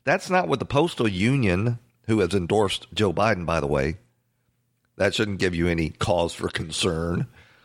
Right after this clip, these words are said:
Just because the postal union that will be responsible for delivering and returning all of these tens of millions of ballots are now, uh, declaring for Joe Biden. But Trump was simply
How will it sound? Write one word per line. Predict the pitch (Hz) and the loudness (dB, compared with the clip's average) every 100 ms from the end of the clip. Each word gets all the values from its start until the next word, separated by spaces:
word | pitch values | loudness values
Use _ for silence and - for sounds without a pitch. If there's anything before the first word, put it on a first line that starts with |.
| _ _ - | _ _ -4
Just | 113 | -4
because | - 120 101 | -2 -4 -4
the | 87 | -4
postal | - 120 - 95 | -2 -2 -2 -2
union | 90 95 98 | 0 0 0
that | 95 | 0
will | 92 90 | 0 2
be | 101 | 0
responsible | 87 85 - 117 123 - 90 | 0 -2 -2 -2 -2 -4 -4
for | 85 | -4
delivering | 85 90 113 107 95 | 0 2 2 2 0
and | 82 78 | -2 -2
returning | - 147 135 90 80 _ _ _ _ _ | -2 0 0 -2 -4 _ _ _ _ _
all | 95 101 | 0 2
of | 90 | 2
these | 92 - | 0 0
tens | 120 104 | -2 -2
of | 90 | -2
millions | 82 98 90 85 | 0 0 0 -4
of | 76 | 0
ballots | 87 95 92 - - _ _ _ _ _ _ _ _ 92 | 2 2 0 -6 -16 _ _ _ _ _ _ _ _ 0
are | 98 90 | 2 2
now, | 87 120 120 104 87 - - | 0 0 2 2 0 -6 -6
uh, | 90 82 80 73 - - | -2 2 2 0 -6 -6
declaring | 208 - 123 123 98 92 87 - _ _ _ _ | -4 0 0 2 0 -4 -8 -12 _ _ _ _
for | - 123 110 92 98 - _ | 2 4 4 2 -2 -16 _
Joe | - 98 | 0 0
Biden. | 85 110 117 82 87 _ _ _ _ _ _ _ _ _ _ _ _ _ _ _ _ _ _ _ _ | 2 2 0 -4 -16 _ _ _ _ _ _ _ _ _ _ _ _ _ _ _ _ _ _ _ _
But | - 117 | -6 0
Trump | 165 185 | 2 2
was | 139 - - - | 0 -2 -8 -4
simply | - 180 156 147 120 - | 0 0 2 2 2 -2